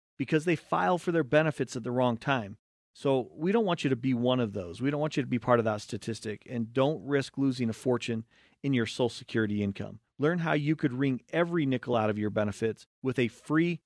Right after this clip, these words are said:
Social Security analysis from Boss Retirement Solutions right here in Salt Lake. And if you save more than two hundred thousand dollars, uh, for retirement and have not filed for your Social Security benefits,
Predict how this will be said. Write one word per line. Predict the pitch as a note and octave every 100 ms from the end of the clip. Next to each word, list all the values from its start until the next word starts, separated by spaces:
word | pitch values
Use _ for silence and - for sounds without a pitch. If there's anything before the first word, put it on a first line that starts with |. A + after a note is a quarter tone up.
| -
Social | - D3 -
Security | D3+ - D#3+ C#3+
analysis | C3+ B2 B2 - A#2+
from | - G2+
Boss | A2+ C3 C#3
Retirement | C#3 B2 A#2+ A#2
Solutions | A2 A#2+ A2 - G2+
right | B2+ A2+
here | A#2+ B2
in |
Salt | G#2+ B2+ G#2+
Lake. | A2+ A2 - _ _
And | A#2
if | A#2+ E3+
you | F3
save | - E3+ D3
more | C3 C#3+ F3
than | E3+
two | C#3+ - C#3+
hundred | D3 C#3 -
thousand | B2+ C3 A#2+ A#2+
dollars, | A#2 A#2 A#2 A2+ - - -
uh, | B2 A2
for | C#3+ C3+
retirement | B2+ B2+ A#2+ A#2 A2+ - _ -
and | C3
have | A#2+ G#2+
not | B2+ D3+ D#3
filed | - C#3+ C#3+ C#3
for | - C3 C3
your | A#2
Social | A2+ B2+
Security | A2+ - B2 A2
benefits, | G#2+ G#2+ G#2 A2+